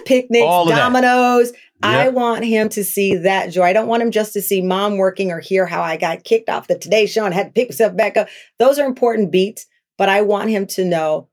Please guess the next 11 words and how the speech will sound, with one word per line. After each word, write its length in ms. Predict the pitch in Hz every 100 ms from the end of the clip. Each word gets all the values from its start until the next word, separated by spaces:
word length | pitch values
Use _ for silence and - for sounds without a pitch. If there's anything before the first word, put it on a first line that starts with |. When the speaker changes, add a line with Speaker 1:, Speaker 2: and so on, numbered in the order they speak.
| -
Speaker 1:
Mom 280 | 175 208 226
had 240 | 196 165 _
fun, 440 | 226 226 220 220 226
she 200 | - 233
laughed 500 | 156 196 220 226 196
out 180 | 170 175
loud, 580 | 190 196 202 202 202 196 _ _ -
and 240 | 175 180
Speaker 2:
Mm-hmm. 120 | 165
Speaker 1:
joy 420 | 196 196 214 208 196
is 200 | 190 190